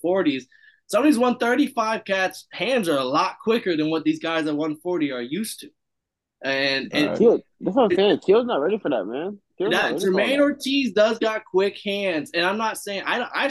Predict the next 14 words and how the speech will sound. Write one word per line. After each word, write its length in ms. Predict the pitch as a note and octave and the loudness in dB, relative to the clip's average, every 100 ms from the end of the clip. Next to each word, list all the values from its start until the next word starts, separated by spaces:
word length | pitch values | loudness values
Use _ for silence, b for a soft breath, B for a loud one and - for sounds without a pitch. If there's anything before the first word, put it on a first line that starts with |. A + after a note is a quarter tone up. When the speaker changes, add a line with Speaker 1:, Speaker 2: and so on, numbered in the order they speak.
| - | -4
Speaker 1:
my 220 | E3 G#3 C#4+ | -4 -2 -2
final 260 | A#3 G#3 D#3 | -2 -2 -2
pick 200 | F#3+ D#3+ | -4 -4
was 120 | D3 | -4
still 160 | - D3+ | -4 -2
I 140 | G#3+ | -2
think 200 | - D3+ | -4 -6
Teal 160 | F3+ D#3 | 0 0
was 80 | |
gonna 200 | C3+ C3+ | 0 -4
win 180 | C#3 D3 | -4 -6
this 160 | A#2 - | -8 -14
fight, 180 | G2+ G#2 _ | -18 -20 _
but 120 | D#3+ | -2